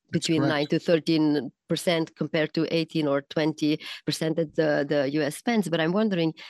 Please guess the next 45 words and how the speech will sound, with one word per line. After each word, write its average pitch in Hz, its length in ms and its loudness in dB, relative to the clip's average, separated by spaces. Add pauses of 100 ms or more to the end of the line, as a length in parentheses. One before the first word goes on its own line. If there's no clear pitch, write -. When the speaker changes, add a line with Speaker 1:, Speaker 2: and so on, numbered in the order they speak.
(220)
Speaker 2:
to 175 60 0
which 208 200 0
extent 190 540 -2 (320)
is, 160 480 0
um, 139 400 -2 (640)
potentially 165 440 0
healthcare 165 400 0
going 170 160 0
to 151 120 -8
become 160 240 0
more 175 180 2
expensive 165 460 -4
also 165 260 -2
in 160 140 0
Europe, 190 320 2 (400)
not 220 180 4
just 185 220 -2
because 170 260 -2
of 156 140 -4
the 156 100 0
aging 160 220 -2
population, 160 640 -2
but 147 180 -4
if - 220 -6
we 180 80 2
want 165 300 -2
to 156 100 -4
introduce 160 560 -2
all 143 160 -2
these 143 160 -4
technologies, 147 720 -4 (120)
you 143 180 0
know, 139 160 -2
the 143 80 -4
money 170 260 2
is, 143 160 -2 (320)
the 156 160 -2
funding 156 420 0
is 156 240 -2
going 151 220 0
to 143 140 -2
have 147 200 -2
to, 131 380 -2
to - 80 -8
come 139 320 -4